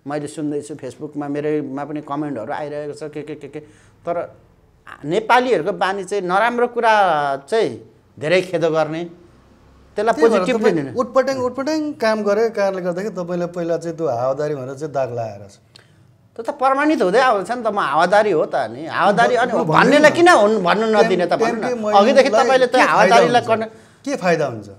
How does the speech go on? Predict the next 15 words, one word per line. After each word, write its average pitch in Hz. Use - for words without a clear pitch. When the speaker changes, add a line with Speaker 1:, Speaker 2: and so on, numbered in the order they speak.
Speaker 1:
घाटै 135
होस् 175
त। 165
Speaker 2:
भ्यू 170
Speaker 1:
त्यो 175
Speaker 2:
टावर 127
बनाएर। 110
Speaker 1:
ट्याम्के 285
मयङलाई 294
भ्यू 156
टावर 262
बनाएर 262
एउटा 262
त 277
त्यो -